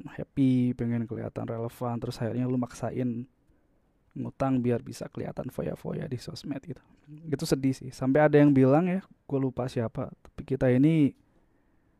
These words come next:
adalah generasi sedih dengan foto-foto bahagia. <laughs> Aduh, miris banget. Tapi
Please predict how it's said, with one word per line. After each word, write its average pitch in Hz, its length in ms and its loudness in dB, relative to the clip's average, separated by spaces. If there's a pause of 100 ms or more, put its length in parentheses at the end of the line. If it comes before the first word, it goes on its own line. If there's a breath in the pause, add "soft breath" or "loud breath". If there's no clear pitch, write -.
(160)
adalah 131 480 -2
generasi 123 560 -2
sedih 127 320 -4
dengan 127 240 -2
foto-foto 127 560 -4
bahagia. 117 640 -6
<laughs> - 300 -16 (2750 loud breath)
Aduh, 120 320 -2
miris 117 400 -4
banget. - 240 -12 (160)
Tapi 190 240 0